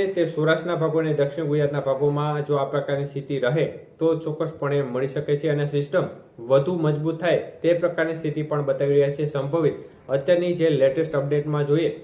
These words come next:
તો ડિપ્રેશન, ડીપ ડિપ્રેશન લેવલ સુધી પણ મજબૂત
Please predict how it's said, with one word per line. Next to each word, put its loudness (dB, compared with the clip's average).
તો 2
ડિપ્રેશન, 0
ડીપ -2
ડિપ્રેશન -2
લેવલ 2
સુધી -4
પણ -4
મજબૂત -2